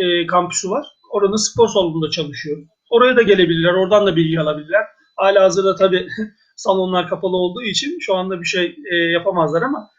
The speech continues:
her zaman telefonla bilgi alabilirler bizden. Çünkü ofisimizde de, e, mesai sa-, saatleri içinde,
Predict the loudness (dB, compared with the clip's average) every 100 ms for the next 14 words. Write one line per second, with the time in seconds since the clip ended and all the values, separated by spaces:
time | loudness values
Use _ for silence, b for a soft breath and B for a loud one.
0 | _ 2 2 4 2 2 2 0 0 -2
1 | -2 0 4 4 4 2 2 2 2 -2
2 | -6 -6 -8 _ _ _ _ _ _ _
3 | _ _ _ -8 -6 -4 -4 -4 -6 -4
4 | 0 4 4 2 -6 B B B B 0
5 | 2 2 0 -2 0 0 0 -2 -4 -8
6 | -8 -2 0 0 -2 -2 -4 -2 -4 -2
7 | -2 -2